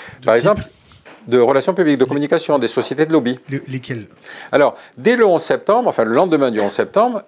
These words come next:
Speaker 2: il y a une société qui s'appelle Corvis, qui est tout de suite approchée les Saoudiens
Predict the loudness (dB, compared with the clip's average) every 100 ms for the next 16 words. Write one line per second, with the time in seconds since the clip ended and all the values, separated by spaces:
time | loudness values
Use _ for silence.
0 | -2 -2 -2 -4 -6 -6 -8 -4 -6 0
1 | -2 -2 -6 -6 -8 -12 _ _ _ -20
2 | -20 -20 _ _ _ -8 -8 -6 -8 -4
3 | -4 -2 -2 -2 -2 -2 -2 -2 -2 0
4 | -4